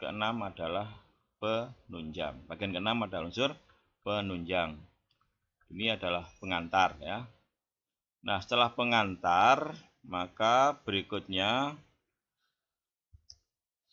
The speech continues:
adalah daftar usul itu sendiri ya, daftar usul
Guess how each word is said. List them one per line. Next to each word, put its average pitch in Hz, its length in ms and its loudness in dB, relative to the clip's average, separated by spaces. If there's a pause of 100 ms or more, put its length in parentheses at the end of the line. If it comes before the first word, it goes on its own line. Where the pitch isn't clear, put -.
(640)
adalah 107 880 2 (720)
daftar 110 480 2
usul 127 400 0
itu 131 160 -2
sendiri 127 400 4
ya, 131 240 2
daftar 95 400 -2
usul 135 480 -2